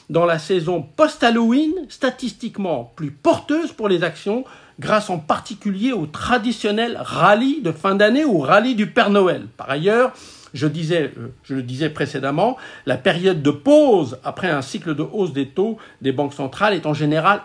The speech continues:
assez propice aux marchés financiers. Dans ces conditions, nous avons profité de la phase de correction technique pour réinvestir l'essentiel de nos liquidités en revenant notamment sur les marchés émergents et européens.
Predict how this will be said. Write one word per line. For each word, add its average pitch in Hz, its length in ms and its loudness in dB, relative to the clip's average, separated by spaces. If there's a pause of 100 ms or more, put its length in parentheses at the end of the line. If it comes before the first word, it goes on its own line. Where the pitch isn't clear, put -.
assez 208 280 0
propice 208 680 -4
aux 175 80 -4
marchés 180 340 -4
financiers. 156 480 -8
Dans 120 140 -8
ces 160 160 -10
conditions, 202 540 2
nous 208 160 2
avons 175 240 2
profité 202 500 -4
de 160 100 -2
la 139 120 2
phase 170 260 2
de 147 80 -2
correction 151 480 -2
technique 254 520 0 (340)
pour 165 160 4
réinvestir 196 640 2
l'essentiel 226 760 2
de 170 100 -2
nos 160 140 2
liquidités 156 760 -2 (460)
en 165 180 8
revenant 196 520 4
notamment 180 480 0
sur 156 160 -4
les 131 120 -2
marchés 143 520 -6 (200)
émergents 202 640 -2
et 202 80 4
européens. 196 600 2